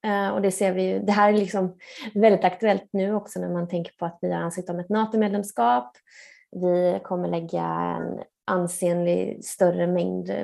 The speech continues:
pengar på, eh, vår försvarsmakt, ehm, på militären.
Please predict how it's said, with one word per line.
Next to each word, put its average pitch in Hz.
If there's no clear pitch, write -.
pengar 190
på, -
eh, 180
vår 190
försvarsmakt, 190
ehm, 180
på 214
militären. 196